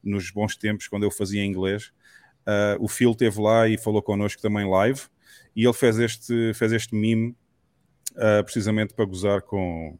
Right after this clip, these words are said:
para zoar aqui destes, destes tipos, ah, que não interessam a ninguém. Ah, porque ele disse, "I'm battle testing Bitcoin by shilling J pegs." <laughs>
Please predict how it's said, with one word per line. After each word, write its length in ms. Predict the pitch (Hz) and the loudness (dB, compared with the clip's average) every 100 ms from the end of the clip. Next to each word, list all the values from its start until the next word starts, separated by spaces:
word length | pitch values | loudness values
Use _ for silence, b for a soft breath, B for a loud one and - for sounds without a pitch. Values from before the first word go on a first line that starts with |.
| - | -4
para 100 | 110 | -4
zoar 320 | 92 107 104 | 2 4 4
aqui 200 | 95 101 | 2 -4
destes, 420 | 95 90 - - | -4 -4 -8 -10
destes 320 | 95 95 - | -6 -6 -8
tipos, 400 | - 98 - - - b b b b _ - | -10 -10 -8 -18 -20 b b b b _ -8
ah, 180 | 92 87 | -8 -6
que 100 | 107 | -6
não 80 | 98 | -4
interessam 420 | 90 98 - 98 | 0 -2 0 -4
a 20 | |
ninguém. 300 | 92 85 73 113 _ _ b b b b b _ _ _ _ _ _ _ _ _ _ _ _ _ - | -4 -6 -10 -16 _ _ b b b b b _ _ _ _ _ _ _ _ _ _ _ _ _ 4
Ah, 200 | 139 113 | 6 6
porque 180 | - 180 | 4 4
ele 100 | 170 | 6
disse, 400 | 139 151 - - - | 6 4 -2 -8 2
"I'm 220 | 123 127 | 6 8
battle 420 | 117 143 151 147 127 | 10 10 10 4 6
testing 420 | 139 127 - 123 | 6 6 4 2
Bitcoin 520 | 123 127 - 131 135 | 2 0 2 2 4
by 140 | 127 123 | 4 2
shilling 380 | - 127 120 110 | 2 0 0 0
J 160 | 113 | -2
pegs." 480 | - - - - - | -4 -4 -2 -2 -2
<laughs> 1300 | - 403 - - - - 135 349 - - - - 339 | 2 2 2 -2 -14 -8 -2 -2 -2 -8 -8 -6 -6